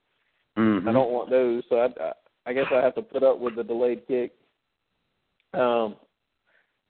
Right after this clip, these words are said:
Speaker 1: They've been pretty good about it this year, though. Um, most of the, most of the games that I've been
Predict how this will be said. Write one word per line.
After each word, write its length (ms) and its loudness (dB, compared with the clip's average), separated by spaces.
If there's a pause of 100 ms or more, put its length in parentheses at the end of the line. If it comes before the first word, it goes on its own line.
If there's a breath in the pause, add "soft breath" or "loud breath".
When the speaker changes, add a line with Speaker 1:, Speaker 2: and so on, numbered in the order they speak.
(380)
Speaker 1:
They've 120 6
been 160 2
pretty 260 4
good 180 4
about 260 6
it 80 -6
this 140 -10 (100)
year, 160 0
though. 480 0
Um, 420 2 (140)
most 400 0
of 60 -4
the, 320 0 (320)
most 340 0
of 60 -10
the 80 -4
games 360 0
that 120 2
I've 200 6
been 320 -14